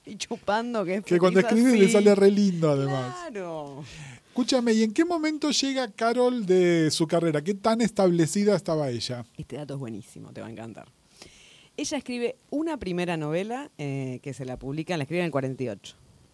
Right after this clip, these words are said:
Speaker 1: Joven, jovencísima. Eh, en el cuarenta y nueve se publica y en el cincuenta Hitchcock la hace película. Con guión de Raymond Chandler.
Speaker 2: Ah, bueno.
Speaker 1: No, eh,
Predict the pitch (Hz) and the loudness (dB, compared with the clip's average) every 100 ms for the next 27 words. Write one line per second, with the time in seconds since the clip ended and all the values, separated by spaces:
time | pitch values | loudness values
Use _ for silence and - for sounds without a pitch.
0 | _ _ - 226 196 147 165 160 160 190 | _ _ 0 4 4 2 0 -2 -2 -4
1 | - 120 113 - _ _ _ _ _ _ | -6 -10 -14 -16 _ _ _ _ _ _
2 | 175 156 151 147 147 - 175 208 233 233 | 0 2 4 2 0 -2 -2 0 0 0
3 | 269 339 254 190 196 233 294 269 - 226 | 0 0 0 0 0 0 0 -2 0 2
4 | 247 262 - 247 - 330 359 311 180 - | 2 0 -2 -4 -2 -2 -2 0 -2 0
5 | 277 294 - 196 180 - - 170 170 170 | 0 0 0 2 2 0 -4 2 2 2
6 | 160 127 101 - 95 98 _ _ _ _ | -4 -6 -12 -16 -18 -18 _ _ _ _
7 | - 349 370 247 226 277 254 175 220 226 | -2 0 2 2 2 0 0 -2 -2 -4
8 | 202 - 339 214 120 113 - _ - 165 | -6 -8 -8 -8 -10 -12 -20 _ -8 -6
9 | 127 117 101 - 180 - - - 143 | -6 -8 -8 -6 -6 -6 -14 -14 -14